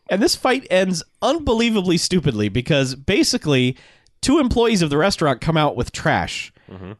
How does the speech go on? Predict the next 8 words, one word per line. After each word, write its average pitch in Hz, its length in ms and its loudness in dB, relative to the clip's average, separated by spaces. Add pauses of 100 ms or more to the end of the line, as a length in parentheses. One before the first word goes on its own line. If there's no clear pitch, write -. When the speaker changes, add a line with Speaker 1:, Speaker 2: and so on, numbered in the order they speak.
(160)
Speaker 1:
and 165 440 0
Ninja 247 360 0
looks 208 220 0
over, 165 240 2
sees 277 400 0
them, 113 340 0 (300)
and 208 180 0
just 233 400 -2